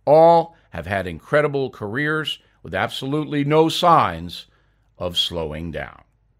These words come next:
Back after this. You've been hearing about gold all over the news. Prices continue to climb. Not surprising.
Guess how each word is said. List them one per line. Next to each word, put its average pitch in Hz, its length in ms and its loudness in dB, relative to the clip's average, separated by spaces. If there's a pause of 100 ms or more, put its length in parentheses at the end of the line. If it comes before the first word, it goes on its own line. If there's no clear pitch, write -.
(120)
Back 71 300 -10
after 82 280 -8
this. - 480 -14 (1200)
You've 170 180 2
been 190 120 6
hearing 240 300 8
about 160 300 6
gold 165 440 6
all 151 180 6
over 147 160 4
the 120 120 -2
news. 117 520 -2
Prices 147 460 -2
continue 147 400 -2
to 120 100 -2
climb. 170 680 -2
Not 147 240 -2
surprising. 107 840 -2